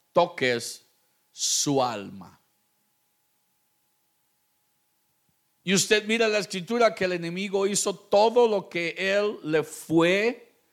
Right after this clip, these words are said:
dictado hacer, todo lo que le fue permitido hacer, mas lo que no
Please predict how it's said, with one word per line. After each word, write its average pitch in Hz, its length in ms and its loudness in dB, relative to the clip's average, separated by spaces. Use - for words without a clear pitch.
dictado 165 920 -2
hacer, 139 560 0
todo 214 420 6
lo 214 180 0
que 180 140 0
le 160 140 2
fue 190 360 -2
permitido 160 1300 -2
hacer, - 720 -2
mas 151 380 0
lo 156 240 0
que 147 200 2
no 175 680 4